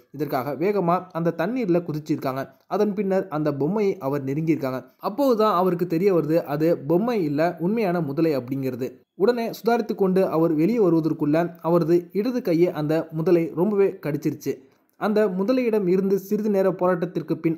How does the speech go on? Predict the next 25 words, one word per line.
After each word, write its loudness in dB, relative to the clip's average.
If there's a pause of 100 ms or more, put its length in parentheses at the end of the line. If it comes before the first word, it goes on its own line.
அவர் 2
வெளியே 6
வந்திருக்காங்க. -4 (100)
இந்த -2
சம்பவத்தில் 0
அவருடைய 4 (180)
இடது 0
கை 4 (200)
எலும்பு 2
உடைஞ்சிருக்கு. -2 (140)
அத்தோடு 0 (380)
அவருக்கு 2 (120)
எட்டு -4
இடங்கள்ல 2
தையலும் 4
போட 2
வேண்டிய -2
நிலைமை 0
ஏற்பட்டிருக்கு. -6 (240)
இந்த -4
சம்பவம் 0
குறித்து 2 (540)
நெஹிமியஸ் -2
சிப்பாட்டாவின் 0
மகள் 2